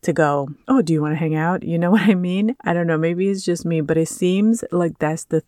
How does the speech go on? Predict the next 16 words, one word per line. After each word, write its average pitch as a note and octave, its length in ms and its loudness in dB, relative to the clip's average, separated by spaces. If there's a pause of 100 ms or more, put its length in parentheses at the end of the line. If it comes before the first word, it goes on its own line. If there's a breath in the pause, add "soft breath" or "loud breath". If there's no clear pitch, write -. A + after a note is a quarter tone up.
(120)
thing E3 560 2
that E3 140 2
I D3+ 80 0
see - 240 -4
happen D#3 340 -2
a D3+ 80 0
lot C#3+ 260 -2
with D3 220 -6
women D#3 460 0
is E3 520 2
we're F3+ 140 2
having G#3 320 0
a A3 60 2
hard F3+ 260 -2
time D3+ 540 -4
finding F#3 880 -2